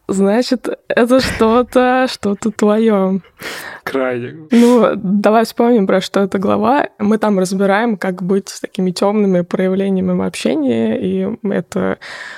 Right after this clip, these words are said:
Speaker 1: что-то типа манипуляции, пассивной агрессии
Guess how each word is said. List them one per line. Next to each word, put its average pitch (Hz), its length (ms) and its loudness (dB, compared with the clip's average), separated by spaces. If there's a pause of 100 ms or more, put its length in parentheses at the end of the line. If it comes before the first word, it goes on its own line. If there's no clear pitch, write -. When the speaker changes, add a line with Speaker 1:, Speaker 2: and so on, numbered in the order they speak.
(140)
Speaker 1:
что-то - 840 -2
типа 180 520 -2
манипуляции, 196 1120 0
пассивной 175 640 -2
агрессии 190 1000 -2